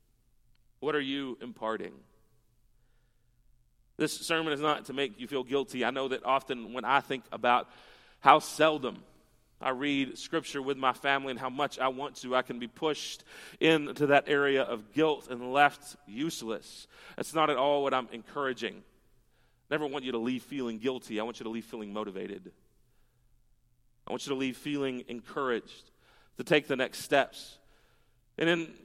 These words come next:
thinking along those lines, w-, we have some things we would like to give you to help you with that. Uh, Sally Greer, through our Home Connection Center, has, has helped us prepare all of this and get it ready.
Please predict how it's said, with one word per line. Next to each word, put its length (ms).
thinking 560
along 360
those 240
lines, 420
w-, 420
we 160
have 460
some 260
things 340
we 80
would 100
like 240
to 80
give 160
you 240
to 100
help 280
you 160
with 200
that. 260
Uh, 140
Sally 340
Greer, 220
through 160
our 80
Home 140
Connection 400
Center, 240
has, 260
has 220
helped 260
us 140
prepare 420
all 220
of 80
this 260
and 140
get 100
it 80
ready. 340